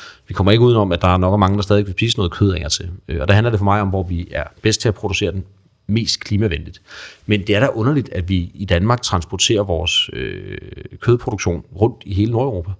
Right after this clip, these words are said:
og til Parma, bare for man kan kalde det Parma skinke. Vi kunne måske godt kigge på, hvordan, øh,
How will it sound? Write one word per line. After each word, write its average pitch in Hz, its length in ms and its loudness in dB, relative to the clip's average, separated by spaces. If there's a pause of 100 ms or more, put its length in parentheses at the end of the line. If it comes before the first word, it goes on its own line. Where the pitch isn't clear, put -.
(220)
og 87 140 0
til 95 180 2
Parma, 110 400 0 (140)
bare 95 160 4
for 101 100 -8
man 87 120 -4
kan 80 60 -8
kalde 87 120 -2
det 82 80 -4
Parma 95 220 -2
skinke. 135 340 -2 (520)
Vi 107 100 2
kunne 98 80 2
måske 95 180 0
godt 107 200 2
kigge 170 220 -6
på, 139 140 0
hvordan, 98 520 -2
øh, 87 240 -6